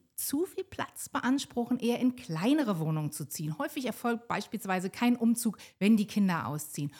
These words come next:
oder wenn man sich vom Partner trennt. Eigentlich gibt es genug Wohnraum, aber der ist nicht richtig passgenau verteilt. Das ist ein weiteres Momentum. Dann ist es mir ganz wichtig, die Pro Potsdam und die Genossenschaften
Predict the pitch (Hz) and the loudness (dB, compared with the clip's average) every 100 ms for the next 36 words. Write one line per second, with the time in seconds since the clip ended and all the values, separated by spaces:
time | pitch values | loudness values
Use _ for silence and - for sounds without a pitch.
0 | - - 254 208 202 220 190 190 - 190 | -6 2 4 4 4 4 4 0 -2 -4
1 | 175 180 - 156 147 - 240 320 - - | -2 -2 -2 -4 -4 0 0 0 -8 -16
2 | - - - 175 226 359 320 302 - _ | -16 -16 -6 0 0 0 -2 -4 -4 _
3 | - 247 - - 294 285 294 240 247 247 | -2 -2 -2 -4 0 -2 0 2 4 4
4 | 233 208 196 190 - 233 - 233 233 - | 2 0 0 0 0 -2 2 2 2 -6
5 | _ 180 180 240 240 - 208 - - 214 | _ -4 2 4 2 0 -4 -4 -4 -4
6 | 220 - 202 190 185 185 - 185 - 147 | -4 -2 0 2 2 0 -2 -8 -6 -6
7 | 117 147 - - 208 196 196 - 170 156 | -6 -8 -14 -8 -4 -2 -2 -2 0 0
8 | 139 156 156 139 151 139 113 - 170 208 | -4 -4 -6 -6 -6 -4 -4 -6 -8 -6
9 | 226 277 277 254 226 214 220 190 196 - | -4 -2 -2 -2 -2 0 -2 -2 -4 -4
10 | 202 - 180 214 - 247 - 247 - 202 | -4 -4 -6 -6 -6 -6 -4 -6 -4 -2
11 | 202 196 202 190 185 185 - - - - | -2 0 0 0 0 -2 -6 -8 -12 -10